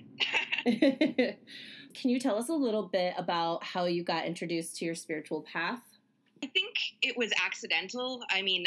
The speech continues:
Speaker 1: I, growing up, I used to watch my grandmother on my mother's side do all of these things that I thought were very normal, and turned out, like, they, they weren't.
Speaker 2: <laughs>
Speaker 1: Um,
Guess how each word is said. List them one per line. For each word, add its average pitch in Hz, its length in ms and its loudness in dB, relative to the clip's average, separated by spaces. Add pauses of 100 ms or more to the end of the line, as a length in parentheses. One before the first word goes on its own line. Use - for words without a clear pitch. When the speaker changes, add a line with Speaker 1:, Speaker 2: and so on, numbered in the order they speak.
Speaker 1:
I, 175 340 2 (1000)
growing 302 380 0 (100)
up, 170 200 -2 (240)
I 196 80 2
used 214 260 -2
to 220 80 -4
watch 160 320 -2
my 165 140 0
grandmother 185 440 0
on 160 120 -2
my 160 80 0
mother's 190 400 -2
side 131 340 0
do 185 220 -4
all 226 200 0
of 233 140 -4
these 202 200 -6
things 160 320 -4
that 147 100 -4
I 151 100 -2
thought 185 260 -2
were 190 120 -4
very 170 320 -2
normal, 165 480 -4 (260)
and 214 100 2
turned 233 300 -2
out, 180 260 0
like, 160 360 -4
they, 160 280 -2 (160)
they 143 100 -4
weren't. 135 440 -8
Speaker 2:
<laughs> 254 260 6
Speaker 1:
Um, 262 200 -2